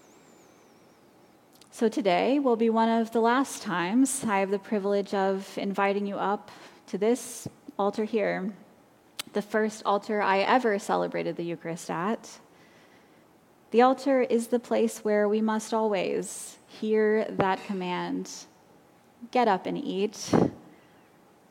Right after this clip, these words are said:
Get up and eat, otherwise the journey really will be too much for us." But if we continue to come here,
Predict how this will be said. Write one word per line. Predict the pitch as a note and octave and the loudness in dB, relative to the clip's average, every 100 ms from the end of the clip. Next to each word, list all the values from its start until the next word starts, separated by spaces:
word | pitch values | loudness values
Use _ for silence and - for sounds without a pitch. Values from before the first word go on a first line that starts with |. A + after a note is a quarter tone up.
| _ | _
Get | A#3+ | 0
up | B3+ A#3+ | 2 2
and | A#3+ | 0
eat, | G3 E3+ F3 - | -2 -4 -4 -2
otherwise | G3 A3 G#3 G3+ G#3 G#3 | 0 2 2 2 2 2
the | G#3 | -2
journey | G3 G#3+ A3+ A3+ A3+ | -2 -2 -2 -2 -2
really | G#3+ G3 G#3+ A#3+ | -4 -2 -2 0
will | G#3+ A3 | 0 0
be | A3 F#3+ | 0 -4
too | - F#3 | -6 -6
much | F3 F3+ - | -4 -4 -6
for | - E3 | -8 -6
us." | C#3+ F3 F#3 - - - - - - _ _ _ _ - _ _ _ _ _ _ _ | -4 -6 -6 -10 -10 -8 -10 -12 -20 _ _ _ _ -20 _ _ _ _ _ _ _
But | A3 | 4
if | A3+ B3+ | 4 2
we | A#3+ | 0
continue | B3 A#3 C4+ C4+ C4+ | 0 0 2 2 2
to | C4 | -2
come | - A#3 A3+ | -4 -2 -2
here, | G3 F3 F3+ F3+ | -2 -6 -4 -8